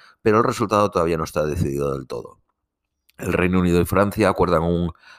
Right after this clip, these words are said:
aumento de patrullas conjuntas para controlar la inmigración irregular en el Canal de la Mancha. Se incrementará la vel-, vigilancia un cuarenta por ciento y agentes británicos podrán trabajar en la costa francesa. Turquía detiene a la presunta autora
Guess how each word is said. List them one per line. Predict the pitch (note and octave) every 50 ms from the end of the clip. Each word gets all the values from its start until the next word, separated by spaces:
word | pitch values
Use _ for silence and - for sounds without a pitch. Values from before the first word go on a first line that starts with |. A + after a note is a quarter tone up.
| _ -
aumento | - D#2+ E2 E2 F2+ F#2 E2+ - D#2
de | D#2 C#2+
patrullas | - C#2+ - - D#2+ E2+ E2+ E2 E2
conjuntas | - D#2+ D2+ - - F2+ F2 D2+ D#2+ -
para | - - D2 C#2
controlar | - D2 D2+ D2 - C#2 D#2+ D#2 D#2+
la | E2 D#2
inmigración | D2+ D#2 D#2+ D2+ D#2 D2+ D2 - E2+ E2+ E2 D#2
irregular | D2 D2+ E2 D#2+ D#2+ E2 E2 E2 E2 D#2+ - - - - - - -
en | - D#2 E2 E2
el | D#2
Canal | - - D#2 E2 E2+
de | E2+ E2
la | D#2 C#2+
Mancha. | B1+ A#1 - - - - - _ _ _ _ _ _ _ _
Se | - - D2
incrementará | C#2+ C#2+ D2 D2+ D2+ D2+ D2 C2 D2 D2+ E2
la | E2+ D#2+ D2+
vel-, | D2 C#2 D2 - -
vigilancia | - D#2+ D#2 F2 E2+ - - D#2+ F2 F#2 F2+ F2 D#2+
un | D#2 D#2+ D#2+
cuarenta | - D#2 D#2 D#2+ D#2+ - D#2
por | D2+ - E2
ciento | E2+ F2+ F#2 F2 D#2+ F2 F2 F2+
y | D#2
agentes | C2 - - F#2 E2 F2 E2
británicos | D2+ D#2 D2+ - E2 E2 F2+ F2 D#2+ E2+ E2 D#2 - - - - - - _ _
podrán | - C#2 D2 E2+ F2 F2
trabajar | E2+ E2+ E2 D#2 D2 - - E2+ E2+ E2+
en | E2 D2 C2
la | C#2+ C#2+
costa | - C2+ C2 - - C2+ C2+
francesa. | - C#2+ D2 C#2+ - C#2+ C2 - - - - _ _ _ _ _ _ _ _ - - - _ _ - - _ - _ -
Turquía | - F#2 F2 - - A2 A2 G#2+ G#2+
detiene | G2 F#2 - - G2 F#2+ F#2+
a |
la | F#2 F2
presunta | - E2 D#2 - G2 F2+ E2+ F2+
autora | F2+ E2 - - F#2+ F#2 F#2 - - F#2 F#2 F2 F2 G2 - -